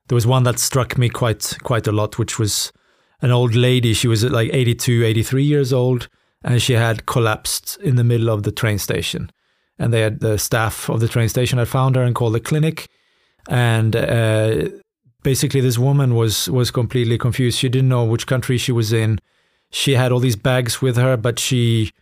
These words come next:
there was nobody there to help her or anything.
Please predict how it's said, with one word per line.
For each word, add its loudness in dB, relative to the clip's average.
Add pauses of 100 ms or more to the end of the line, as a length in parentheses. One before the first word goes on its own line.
(260)
there -2
was 0
nobody 0
there 2
to -4
help -2
her 0
or 0
anything. -2